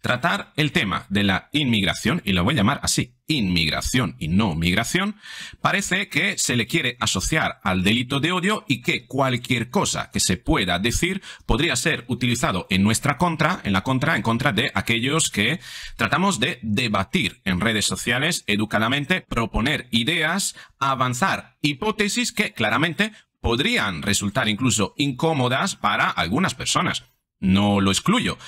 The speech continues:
pero esto no debe por qué reducir todo a un posible riesgo de delito de odio y no tiene por qué amedrentarnos a nosotros los que opinamos en redes sociales como para no abordar este discurso, porque parece que estamos viviendo una ola represiva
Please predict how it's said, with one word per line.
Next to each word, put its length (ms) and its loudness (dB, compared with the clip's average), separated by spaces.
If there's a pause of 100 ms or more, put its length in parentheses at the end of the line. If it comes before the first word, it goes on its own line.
(200)
pero 160 0
esto 340 2
no 160 2
debe 240 0
por 260 -2
qué 320 -2
reducir 880 -2
todo 420 0
a 380 -2
un 180 0
posible 440 2
riesgo 340 -2
de 100 2
delito 300 0
de 120 0
odio 220 0 (280)
y 80 -4
no 160 0
tiene 320 -2
por 240 -4
qué 260 0
amedrentarnos 1040 0
a 80 0
nosotros 540 0
los 180 0
que 260 -2
opinamos 540 0
en 100 2
redes 220 2
sociales 580 0 (280)
como 160 2
para 320 0
no 380 4
abordar 460 0
este 160 -2
discurso, 400 0
porque 240 -2
parece 440 -2
que 80 -6
estamos 320 0
viviendo 520 0
una 280 4
ola 300 2
represiva 720 2